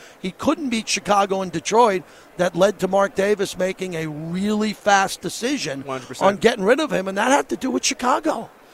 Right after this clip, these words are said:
Speaker 2: This is what I'll say about that game, 'cause I remember that game very vividly as someone who
Speaker 1: Yeah.
Speaker 2: was there. Um, you went into that game, and everything that I'd seen on tape from the Chicago Bears going into that game,
Speaker 1: Mm.
Speaker 2: it was, like, just night and day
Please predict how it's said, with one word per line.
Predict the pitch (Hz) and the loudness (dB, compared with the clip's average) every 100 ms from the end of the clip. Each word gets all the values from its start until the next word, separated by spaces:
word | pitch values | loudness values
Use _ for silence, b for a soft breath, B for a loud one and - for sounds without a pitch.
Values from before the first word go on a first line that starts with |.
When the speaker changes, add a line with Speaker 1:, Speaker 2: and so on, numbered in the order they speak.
| B B B - | B B B -4
Speaker 2:
This | 233 | -2
is | 269 | 4
what | 233 | 6
I'll | 170 | 6
say | - 180 | 6 4
about | 156 151 - | 6 4 4
that | 151 | 0
game, | 147 143 135 | 0 -2 -4
'cause | 139 | 2
I | 147 | 2
remember | 156 147 147 | 2 -2 2
that | 147 | 2
game | 143 139 | 2 -4
very | 131 143 147 | 0 2 4
vividly | 143 139 147 147 143 | 2 0 -2 0 -2
as | |
someone | - 143 143 | -2 -6 -4
who | 143 | -2
Speaker 1:
Yeah. | 226 | 0
Speaker 2:
was | 208 | 0
there. | 143 143 143 131 B B B B | 2 2 0 -4 B B B B
Um, | 131 135 131 123 113 - - - - - - - - - - - | 0 2 0 -4 -12 -20 -20 -20 -20 -20 -20 -20 -20 -20 -20 -12
you | 156 | -10
went | 170 196 | 0 0
into | 196 196 | 2 6
that | 175 156 | 6 6
game, | 160 175 180 | 2 2 0
and | 147 147 | -2 2
everything | 160 180 185 165 | 2 2 -2 -2
that | 151 | 2
I'd | 143 | 2
seen | - 160 156 | 0 -4 -2
on | 147 | -4
tape | - 147 | -2 -4
from | 151 | -6
the | 135 | -10
Chicago | 131 143 139 135 | -4 2 2 2
Bears | 127 135 131 | -2 -2 -2
going | 127 131 | -4 -6
into | 131 135 | -6 -4
that | 127 127 | -2 -2
game, | 127 135 139 135 - | -4 -4 -8 -12 -14
Speaker 1:
Mm. | 139 135 123 | -12 -12 0
Speaker 2:
it | 139 131 | 0 0
was, | 135 123 | -4 -2
like, | 131 120 - - | -4 -4 -6 -10
just | 131 - - | -10 -10 -14
night | 135 135 147 | -6 -2 -2
and | 135 123 | -2 -2
day | 135 123 120 | 0 -2 -4